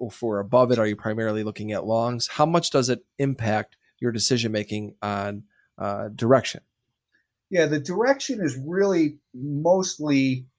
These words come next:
Speaker 2: you know, what's the direction of the longer term moving averages, the ten, twenty, thirty, forty week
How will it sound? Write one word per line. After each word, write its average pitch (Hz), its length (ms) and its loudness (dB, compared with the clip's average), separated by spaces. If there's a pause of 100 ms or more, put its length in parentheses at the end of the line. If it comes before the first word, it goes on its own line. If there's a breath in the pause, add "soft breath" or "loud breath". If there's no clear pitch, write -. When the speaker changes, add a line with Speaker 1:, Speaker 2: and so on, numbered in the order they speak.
(180)
Speaker 2:
you 147 100 0
know, 139 60 4
what's 175 300 2
the 151 120 -4
direction 135 580 2
of 120 200 -2
the 120 100 -2
longer 123 400 -2
term 117 280 -4
moving 110 360 -6
averages, 95 500 -8
the 95 80 -16
ten, 113 260 -6
twenty, 110 340 -8
thirty, 110 300 -6
forty 107 360 -10
week 101 200 -10